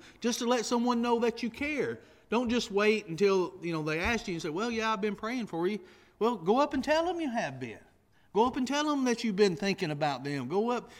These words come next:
you know, whatever it is, think about that other person. Then he goes in, I think, to a,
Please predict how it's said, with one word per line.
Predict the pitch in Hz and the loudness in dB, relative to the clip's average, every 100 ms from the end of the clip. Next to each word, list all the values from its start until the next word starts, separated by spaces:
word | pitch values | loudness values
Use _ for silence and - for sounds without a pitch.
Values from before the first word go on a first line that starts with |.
| - | -6
you | 226 | 2
know, | 226 | 6
whatever | 208 180 185 254 269 240 | 6 2 -2 0 0 0
it | 240 | 2
is, | 240 - | 2 0
think | - 240 240 | -4 -2 -2
about | 214 175 180 185 - - - 139 | -2 -2 -2 -2 -4 -16 -10 0
that | 156 | 0
other | 135 143 131 | 2 -2 -2
person. | - 240 220 110 90 - - - - - | -2 -2 -2 -4 -10 -14 -20 -20 -12 2
Then | 254 | 4
he | 277 | 6
goes | 247 220 202 | 8 8 6
in, | 214 202 | 6 4
I | 185 | 0
think, | - 208 190 - - - _ _ _ - - - - - | 2 2 2 0 -16 -20 _ _ _ -20 -20 -20 -14 4
to | 185 180 170 | 6 8 6
a, | 135 139 | 2 0